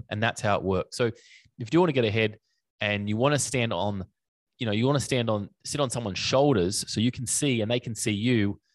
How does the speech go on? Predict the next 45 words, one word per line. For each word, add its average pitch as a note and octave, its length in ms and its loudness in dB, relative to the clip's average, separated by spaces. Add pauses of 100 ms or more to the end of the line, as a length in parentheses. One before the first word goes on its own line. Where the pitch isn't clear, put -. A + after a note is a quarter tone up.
(340)
uh, G#2 160 -2
leaving C#3 400 2
your B2+ 100 4
digital A2 640 -2
footprint A2+ 580 -6
is F#2+ 160 -6
definitely G#2+ 640 0 (240)
the G#2+ 60 4
way G2+ 280 2
to F#2 80 0
go. F#2+ 400 0 (460)
So A2 320 0
just D3+ 240 -6
a F#3+ 60 2
reminder, C#3 480 2
this C#3 180 -6
episode's C3 340 -2
a D3+ 40 0
little F3+ 80 2
bit F3+ 60 6
of E3 40 4
a D3+ 60 2
reminder. C3 580 0
If A2+ 80 -8
you G#2+ 60 -8
haven't D3 140 -2
done C3+ 180 0
that A#2+ 60 -2
in A2+ 80 -4
a G#2 60 -4
while, G#2+ 380 0
go A#2+ 240 0
and B2+ 100 -6
Google A2 280 -4
yourself, G#2 440 -2
your F#2+ 100 -4
business G#2+ 340 -2
name, G2 340 0 (640)
and A2 200 2
ensure C3 640 4 (140)
that - 160 -2
you're B2+ 220 2
in A2 160 -8
every A#2+ 300 -2
single G#2+ 520 -2